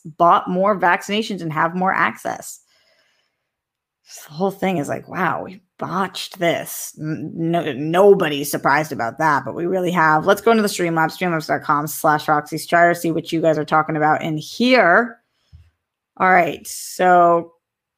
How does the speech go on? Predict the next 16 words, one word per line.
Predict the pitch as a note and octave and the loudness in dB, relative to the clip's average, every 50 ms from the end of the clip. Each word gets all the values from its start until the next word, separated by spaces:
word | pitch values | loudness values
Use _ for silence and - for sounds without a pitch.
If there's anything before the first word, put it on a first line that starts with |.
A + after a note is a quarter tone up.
| _ _ - | _ _ -4
Kay | - B3 A3 G#3+ | 2 2 4 4
Walton, | G3 G3 G#3 G#3 G#3 F#3+ A3 A3 G#3 | 4 2 2 2 2 0 -2 -2 0
going | F#3+ F#3 F3+ F3 | 0 0 2 2
back | E3+ E3+ E3+ | 0 0 -2
to | - - | -4 -6
M | - E3+ D#3+ | -4 -4 -4
L | D3+ D#3 | -4 -6
K, | - - A3 G3+ G3+ G3+ | -6 -2 -2 0 0 0
said, | G3+ G3+ - F3 D#3+ D#3 D#3 - - - | -2 -4 -4 -2 -2 -2 -4 -4 -4 -2
"M | G3 F#3+ | 0 0
L | F3+ F3+ | 0 0
K | - G3 F#3 | 0 0 0
would | F3+ E3 E3+ | 0 -2 -2
probably | - F#3 F3 F#3 G3 G#3+ G#3 G#3 | 0 2 2 4 4 2 0 0
be | F3 F3+ F3+ E3+ | 0 -2 -4 -4
disgusted | D3+ E3+ E3 - - - - F3+ G#3 A3 A3+ - - D#3+ D#3+ D#3 E3 F3+ - | -4 -8 -8 -10 -6 -2 0 0 0 0 -4 -8 -8 -6 -4 -4 -6 -8 -12